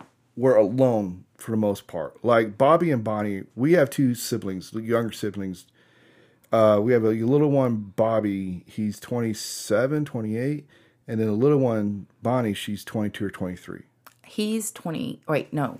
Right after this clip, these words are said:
Speaker 2: he's thirty-one.
Speaker 1: He's thirty-one.
Speaker 2: 'Cause I'm forty-two. He's eleven years younger than me.
Speaker 1: Mm-hmm. And then Bonnie, she's twenty-two.
Speaker 2: Two.
Speaker 1: Okay. Uh,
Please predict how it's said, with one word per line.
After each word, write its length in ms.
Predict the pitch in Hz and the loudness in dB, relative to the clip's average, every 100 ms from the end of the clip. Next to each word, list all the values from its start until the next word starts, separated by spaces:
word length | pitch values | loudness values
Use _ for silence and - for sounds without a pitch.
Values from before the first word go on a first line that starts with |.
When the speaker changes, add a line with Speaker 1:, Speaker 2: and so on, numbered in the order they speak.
| - | -18
Speaker 2:
he's 280 | - 202 190 | -12 -10 -10
thirty-one. 760 | - 170 170 143 143 143 - 123 _ _ _ _ - | -2 0 0 -2 -2 -4 -6 -12 _ _ _ _ -10
Speaker 1:
He's 120 | 120 - | -6 2
thirty-one. 520 | 135 117 104 90 - - | 2 2 0 -4 -8 -10
Speaker 2:
'Cause 160 | 175 | -2
I'm 140 | 180 175 | -2 -2
forty-two. 640 | 160 151 127 - - 123 | -2 -2 -4 -6 -8 -6
He's 120 | 147 | -6
eleven 320 | 143 131 135 | -4 -2 -2
years 200 | 131 120 | -4 -6
younger 200 | - 127 | -8 -8
than 140 | 104 - | -8 -12
me. 140 | - - _ _ _ - | -14 -20 _ _ _ -12
Speaker 1:
Mm-hmm. 380 | 101 - 95 - - _ _ _ _ _ _ _ _ _ _ _ - _ _ _ - | -8 -8 -10 -16 -20 _ _ _ _ _ _ _ _ _ _ _ -20 _ _ _ -16
And 120 | 104 117 | -6 -4
then 140 | 107 | 0
Bonnie, 520 | 113 120 131 113 104 - - _ _ | 2 4 2 0 -2 -8 -20 _ _
she's 280 | - 127 117 | -4 -4 -4
twenty-two. 840 | - 120 110 107 98 92 - 95 110 _ _ - | -4 -2 0 0 0 -4 -6 -6 -8 _ _ -6
Speaker 2:
Two. 300 | 120 95 - _ _ _ _ _ _ _ _ - | -2 -2 -4 _ _ _ _ _ _ _ _ -6
Speaker 1:
Okay. 400 | 120 123 101 73 - _ _ _ _ _ _ _ _ _ _ _ - | -4 0 0 -2 -10 _ _ _ _ _ _ _ _ _ _ _ 2
Uh, 380 | 120 117 110 | 6 8 6